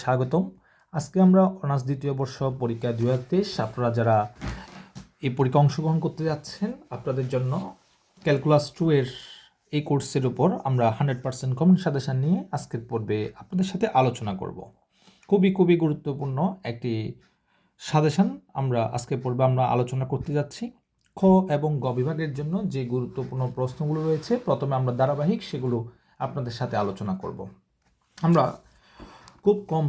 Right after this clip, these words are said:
প্রশ্নের মাধ্যমে আমরা চেষ্টা করেছি আপনাদের একটা ভালো একটা সাজেশন দেওয়ার জন্য। আশাবাদী আপনারা যদি ভালো একটা প্রস্তুতি, শেষ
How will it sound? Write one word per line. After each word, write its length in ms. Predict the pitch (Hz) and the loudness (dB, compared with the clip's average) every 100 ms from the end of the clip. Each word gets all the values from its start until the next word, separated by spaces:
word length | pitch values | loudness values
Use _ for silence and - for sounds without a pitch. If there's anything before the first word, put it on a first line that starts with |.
| 139 | 0
প্রশ্নের 440 | 147 147 170 170 165 | -2 0 0 0 0
মাধ্যমে 380 | 123 120 120 104 - - | -2 0 -2 -2 -6 -4
আমরা 140 | 135 135 127 | -4 -2 -2
চেষ্টা 240 | 123 - - | -4 -6 -4
করেছি 300 | 156 147 220 - _ _ _ _ _ _ - | -4 -4 -8 -10 _ _ _ _ _ _ -6
আপনাদের 380 | 127 135 120 117 | -4 -2 -2 -2
একটা 180 | 117 107 104 - _ | -2 -6 -8 -12 _
ভালো 140 | - 131 117 | -2 -2 -2
একটা 120 | 117 - | -6 -4
সাজেশন 340 | 127 120 127 123 | -4 -2 -2 0
দেওয়ার 220 | 123 123 120 | 0 0 -2
জন্য। 160 | 139 185 190 _ _ _ - | -2 -4 -6 _ _ _ -8
আশাবাদী 440 | 135 190 127 135 - - | 0 2 2 -2 -4 -8
আপনারা 280 | 127 135 151 143 | -8 -4 -4 -2
যদি 140 | 147 165 131 | 0 0 0
ভালো 140 | 131 127 | 0 0
একটা 140 | 127 120 120 | -2 -6 -2
প্রস্তুতি, 360 | 165 165 131 123 | -2 -2 -6 -2
শেষ 120 | 175 | 0